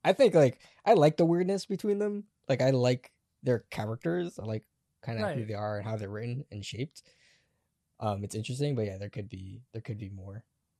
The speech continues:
Speaker 1: I mean, like, I think maybe the weakest, like, Tashiro is kind of a weak link too, because he has, like, zero lines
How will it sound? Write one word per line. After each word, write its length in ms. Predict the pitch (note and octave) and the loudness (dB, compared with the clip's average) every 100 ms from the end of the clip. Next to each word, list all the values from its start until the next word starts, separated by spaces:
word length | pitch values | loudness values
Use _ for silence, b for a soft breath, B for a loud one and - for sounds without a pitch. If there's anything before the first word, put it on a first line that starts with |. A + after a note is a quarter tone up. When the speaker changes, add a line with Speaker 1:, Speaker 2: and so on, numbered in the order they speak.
| _ _ _ _ _ _ - | _ _ _ _ _ _ -4
Speaker 1:
I 40 | C3+ | 2
mean, 160 | D3 | 6
like, 240 | C#3+ C3+ - _ _ _ _ _ _ _ | 6 4 0 _ _ _ _ _ _ _
I 80 | D3 | 0
think 240 | B3+ G#3+ C#3+ | 4 4 6
maybe 220 | C#3+ C#3+ | 4 4
the 100 | A#2+ | 2
weakest, 280 | B2 C3 - | 0 -2 -4
like, 280 | A#2+ A2+ - | -4 -4 0
Tashiro 340 | G3 - C3 | -2 2 0
is 80 | A2+ | 0
kind 160 | - A2 | -2 -4
of 60 | |
a 60 | G#2 | -4
weak 200 | G#2 A2 | -6 -6
link 180 | G#2+ - | -10 -8
too, 220 | A2 A2+ | -8 -4
because 280 | G#2+ G2+ - | -4 -4 -6
he 100 | A2+ | -6
has, 160 | G#2 | -6
like, 120 | G2 - | -10 -10
zero 300 | A2 G#2 G#2 | -8 -6 -6
lines 580 | A2 C3 D3+ E3+ - | -4 -4 -4 -6 -10